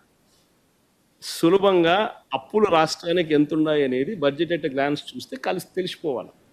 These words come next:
దాంట్లో లాస్ట్ పది సంవత్సరాల బడ్జెట్ నేను చూపిస్తా, తెప్పించమా ఒకసారి. లాస్ట్ టెన్ ఇయర్స్ budget at a గ్లాన్స్‌లో ప్రతి సందర్భంలోనూ ఈ మాదిరిగా చూపిస్తారు,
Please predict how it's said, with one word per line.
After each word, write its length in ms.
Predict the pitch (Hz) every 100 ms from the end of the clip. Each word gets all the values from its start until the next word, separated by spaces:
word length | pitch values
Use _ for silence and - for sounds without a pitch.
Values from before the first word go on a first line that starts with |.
| _ _ _ _ _ _ -
దాంట్లో 480 | 110 160 196 190 170 170 - _ _ -
లాస్ట్ 320 | 160 185 - -
పది 220 | 170 180
సంవత్సరాల 460 | 196 220 - 220
బడ్జెట్ 340 | 190 175 175 -
నేను 140 | 160 143
చూపిస్తా, 340 | 139 131 - - _ _ _
తెప్పించమా 300 | 185 165 180
ఒకసారి. 240 | 175 185 220 _ _ - _
లాస్ట్ 240 | 170 170 175
టెన్ 180 | 208 220
ఇయర్స్ 280 | 196 139 - - _ _ _ _ _ _ _ _ _ _ _ _ -
budget 400 | 117 160 160 220
at 120 | 196
a 80 | 180
గ్లాన్స్‌లో 540 | 156 151 160 160 165 190
ప్రతి 400 | - 165 - 180
సందర్భంలోనూ 800 | - 160 185 185 180 170 160 190
ఈ 140 | 175
మాదిరిగా 420 | 151 147 147 156
చూపిస్తారు, 480 | 147 135 131 -